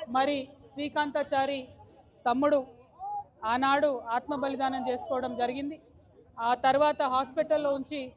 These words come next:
తమ్ముడిని కాపాడుకునే ప్రయత్నం ఎంత చేసినా కూడా అది సాధ్యపడక డిసెంబర్ మూడవ తారీఖు నాడు మరి తను ప్రాణాలు వదిలిన విషయం కూడా మనందరికీ తెలిసిందే.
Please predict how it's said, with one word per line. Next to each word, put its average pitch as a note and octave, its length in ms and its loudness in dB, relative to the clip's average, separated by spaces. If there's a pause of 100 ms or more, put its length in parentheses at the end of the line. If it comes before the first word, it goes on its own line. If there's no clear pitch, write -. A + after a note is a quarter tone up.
తమ్ముడిని C4+ 260 -2
కాపాడుకునే C4+ 520 -2
ప్రయత్నం C4 440 -4
ఎంత B3+ 260 -4
చేసినా C4 300 -4
కూడా B3+ 280 0 (540)
అది A3+ 140 -6
సాధ్యపడక C#4 1000 2 (400)
డిసెంబర్ D4 440 4
మూడవ D4 300 6
తారీఖు D4 380 0
నాడు C#4 400 0 (500)
మరి C4 200 2
తను C#4 440 0 (920)
ప్రాణాలు C#4 380 4
వదిలిన C#4 280 2
విషయం C#4 340 -4
కూడా C#4 280 4 (360)
మనందరికీ B3 460 -2
తెలిసిందే. C4+ 540 -2